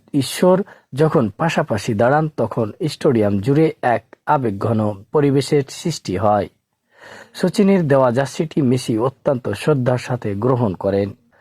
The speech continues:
যা এক কিংবদন্তি থেকে আরেক কিংবদন্তির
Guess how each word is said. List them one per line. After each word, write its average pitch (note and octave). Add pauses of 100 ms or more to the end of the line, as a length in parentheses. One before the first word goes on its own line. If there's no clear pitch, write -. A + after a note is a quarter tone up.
(280)
যা B2+
এক G#2
কিংবদন্তি A2+
থেকে D3 (120)
আরেক C3+ (140)
কিংবদন্তির G#2